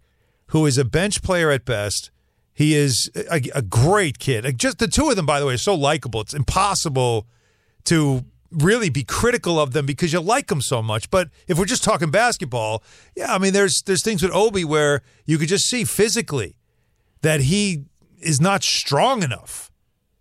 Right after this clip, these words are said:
to get, you know, to keep anybody in front of him. He gets bumped. He gets bumped pretty easily. And that's tough for a guy who's six nine, who's gonna be guarding other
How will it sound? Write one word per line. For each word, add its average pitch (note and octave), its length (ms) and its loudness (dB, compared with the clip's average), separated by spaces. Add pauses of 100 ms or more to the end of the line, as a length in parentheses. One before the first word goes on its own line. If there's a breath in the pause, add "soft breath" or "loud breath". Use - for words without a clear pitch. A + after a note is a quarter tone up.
(140)
to E3+ 140 2
get, D3 320 0
you F3 80 2
know, D#3+ 80 2
to C#3+ 160 -2
keep G3+ 300 -2
anybody D#3 300 0
in C#3 80 0
front B2+ 240 0
of B2+ 60 2
him. F#3 200 0 (220 soft breath)
He F#3+ 160 0
gets F3 180 0
bumped. F3+ 380 0
He D#3 80 -2
gets C#3+ 160 -4
bumped F3+ 200 0
pretty F3+ 160 2
easily. G#3 600 -4 (520)
And C3+ 160 2
that's F#3 280 2
tough G3 300 0
for D3 120 0
a C#3 40 0
guy D#3+ 160 2
who's D3+ 200 0
six - 240 -2
nine, D#3 500 2 (120 soft breath)
who's B2+ 140 0
gonna D#3 120 2
be C#3 100 2
guarding E3 400 2
other D3 440 2